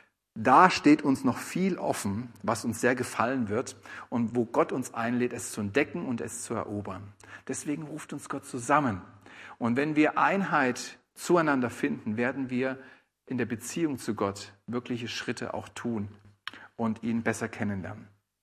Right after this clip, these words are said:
Unsere Herzenshaltung gegenüber unseren Geschwistern hat einen wesentlichen Einfluss auf unsere Beziehung mit Gott. Das sagt uns das Wort Gottes. Und wenn wir es austesten, werden wir es erleben.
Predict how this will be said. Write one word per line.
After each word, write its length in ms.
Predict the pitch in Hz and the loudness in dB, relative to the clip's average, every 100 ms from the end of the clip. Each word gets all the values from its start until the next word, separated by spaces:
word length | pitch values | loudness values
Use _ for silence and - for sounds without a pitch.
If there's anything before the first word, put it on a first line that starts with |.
| _ _ _ _ _ _ | _ _ _ _ _ _
Unsere 340 | 185 208 196 | 6 8 6
Herzenshaltung 720 | 151 165 - 165 147 135 139 | 8 6 4 -2 2 2 2
gegenüber 380 | 127 123 139 131 | 0 0 0 0
unseren 260 | 127 117 117 | 0 0 0
Geschwistern 540 | 110 - 147 - 196 - - - | -2 -2 -2 -2 -4 -6 -16 -2
hat 200 | 165 - | 0 0
einen 380 | 139 131 117 123 | 0 0 2 6
wesentlichen 680 | 202 233 214 180 160 143 | 8 6 2 0 0 0
Einfluss 600 | - 123 143 - 143 - - - - | 0 0 0 -2 -4 -4 -14 -18 0
auf 420 | 127 151 151 - | 4 4 2 -4
unsere 360 | 139 131 135 123 | -4 -2 -2 -2
Beziehung 580 | 120 - - 120 120 117 | -4 -8 -4 -2 -2 -4
mit 160 | 117 - | -6 -4
Gott. 280 | 113 - - _ _ _ _ _ | -6 -6 -18 _ _ _ _ _
Das 160 | 151 | 2
sagt 240 | 151 160 - | 6 2 2
uns 120 | 147 | -2
das 180 | 139 - | -4 0
Wort 180 | 120 - | 0 4
Gottes. 380 | 139 202 196 - - | 4 4 0 -6 -14
Und 140 | - 143 | 0 6
wenn 160 | 180 | 8
wir 80 | 170 | 8
es 180 | 151 - | 6 8
austesten, 760 | 202 262 - - 160 - 170 127 | 12 12 10 4 4 4 -4 4
werden 320 | 135 160 156 | 6 6 4
wir 140 | 147 | 4
es 100 | 151 | 2
erleben. 760 | - 120 120 123 135 135 120 | 0 0 2 6 6 4 2